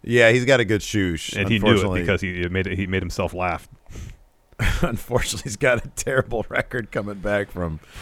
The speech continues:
Speaker 1: from his walkout. And that's, that's the thing, man. They just said, "Hey,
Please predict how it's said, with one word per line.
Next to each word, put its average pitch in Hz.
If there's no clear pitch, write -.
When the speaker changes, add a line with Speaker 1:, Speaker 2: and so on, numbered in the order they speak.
Speaker 1:
from 98
his 90
walkout. 92
And 147
that's, 202
that's 180
the 135
thing, 98
man. 87
They 123
just 135
said, 120
"Hey, 110